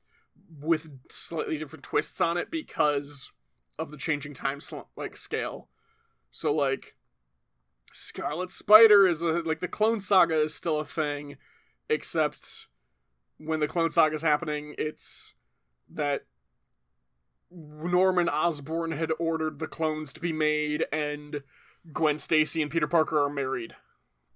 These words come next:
And, like, the relationship he has with Mary Jane is a lot more strained. At one point, like,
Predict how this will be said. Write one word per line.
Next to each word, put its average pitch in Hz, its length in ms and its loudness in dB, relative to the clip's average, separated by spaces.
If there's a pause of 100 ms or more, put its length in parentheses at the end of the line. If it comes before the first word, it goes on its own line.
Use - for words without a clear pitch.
(1120)
And, 143 680 -2
like, 143 320 0 (100)
the 147 800 0
relationship 156 540 2
he 165 60 0
has 160 160 2
with 151 120 -2
Mary 165 280 2
Jane 160 480 -2
is 143 120 -4
a 156 60 -2
lot 147 160 2
more 143 160 -4
strained. 143 540 -6
At 143 100 -2
one 151 180 0
point, 160 240 -2
like, 151 280 0